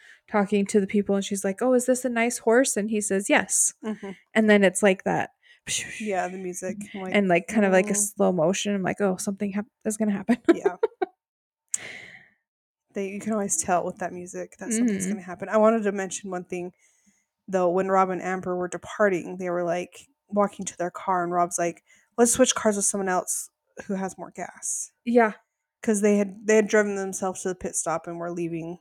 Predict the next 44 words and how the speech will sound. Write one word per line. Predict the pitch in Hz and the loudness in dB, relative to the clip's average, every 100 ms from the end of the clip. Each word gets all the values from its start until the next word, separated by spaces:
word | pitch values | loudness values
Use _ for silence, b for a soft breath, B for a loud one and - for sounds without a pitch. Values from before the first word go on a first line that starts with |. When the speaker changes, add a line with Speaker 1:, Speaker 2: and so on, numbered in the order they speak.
| - | -16
Speaker 2:
with | 185 | -10
the | - 160 _ | -6 -6 _
cars | - 170 175 | -4 -2 0
or | 185 | 0
whatever. | 190 185 196 220 b b b _ | 0 2 2 0 b b b _
And | 202 | -2
she's | 208 | 2
like, | 196 190 | 2 2
"We | 214 | -2
can't | - 202 185 | -2 -2 -2
do | 185 175 | -6 -6
that." | - - | -8 -2
Like, | 202 202 | 0 4
he's | 233 214 | 4 4
always | 226 233 240 254 247 | 6 8 8 8 4
thinking | - 190 185 160 | -2 -6 -6 -10
of | 165 | -10
something. | - 165 - - _ _ _ | -12 -14 -18 -20 _ _ _
Speaker 1:
Y-, | - | -4
Speaker 2:
Always. | 196 - - - - | -4 -4 -12 -16 -10
Speaker 1:
yeah. | 226 214 190 208 - 208 | 4 6 6 2 -6 -8
Speaker 2:
Like, | 190 | -2
always | 208 202 196 - | 0 2 2 -2
thinking | 185 180 180 | -6 -10 -12
of | 175 | -14
how | - 175 180 | -12 -8 -2
Speaker 1:
Trying | 226 214 | 0 2
Speaker 2:
he | 202 | 0
Speaker 1:
to | 175 | -4
Speaker 2:
could | - | -8
be | 175 170 - - | -10 -10 -14 -18
ahead | 175 - 185 180 180 - | -18 -10 -6 -6 -6 -2
or | 175 170 | 0 0
Speaker 1:
scheme. | 175 208 202 190 190 202 190 | 0 2 2 2 0 -2 -2
Speaker 2:
Yeah. | 185 - - _ _ _ _ _ _ _ _ - | -6 -6 -12 _ _ _ _ _ _ _ _ 2
Which | 240 226 | 4 6
isn't | 233 240 | 6 6
necessarily | 240 233 226 202 185 | 4 4 6 6 4
bad, | 196 180 151 180 | 2 2 0 -4
but | 196 | -2
he | 190 | -2
just, | 190 185 - | 0 -2 -4
it's | 190 | -4
always | 185 190 180 175 | -2 2 2 2